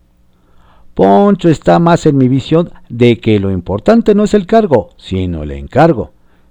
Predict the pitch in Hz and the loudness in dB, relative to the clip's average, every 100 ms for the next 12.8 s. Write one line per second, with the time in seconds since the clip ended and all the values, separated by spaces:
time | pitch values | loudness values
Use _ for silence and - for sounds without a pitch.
0 | - 98 110 104 120 175 _ - 165 190 | -16 -4 -2 -2 -6 -10 _ -4 0 0
1 | 180 104 90 110 92 78 - 82 92 87 | -2 -4 -4 -6 -6 -8 -8 -8 -6 -6
2 | 60 - _ _ _ _ _ _ - - | -8 -18 _ _ _ _ _ _ -18 0
3 | 156 156 147 135 131 143 175 175 - 156 | 4 4 4 2 4 4 4 0 -4 0
4 | 131 120 104 98 85 90 143 170 135 85 | 2 2 0 -4 -4 -2 0 2 2 -2
5 | - _ _ _ _ _ _ _ _ _ | -8 _ _ _ _ _ _ _ _ _
6 | - 143 180 180 175 170 131 135 127 147 | -2 4 4 4 4 4 4 2 0 -4
7 | 123 127 95 - _ _ _ _ _ - | -2 -2 -4 -8 _ _ _ _ _ -2
8 | 190 247 226 110 _ _ - 69 - 104 | 2 2 2 -4 _ _ -16 -14 -8 -2
9 | 127 120 113 123 120 98 87 - 76 107 | 0 0 0 -2 -4 -6 -6 -10 -8 -6
10 | 104 110 110 110 98 69 55 _ _ _ | -4 -4 -2 -2 -4 -10 -12 _ _ _
11 | _ - _ - 110 110 95 139 139 - | _ -20 _ -2 2 2 0 2 2 4
12 | 127 - 113 104 113 131 214 220 | -2 0 0 0 -2 0 0 0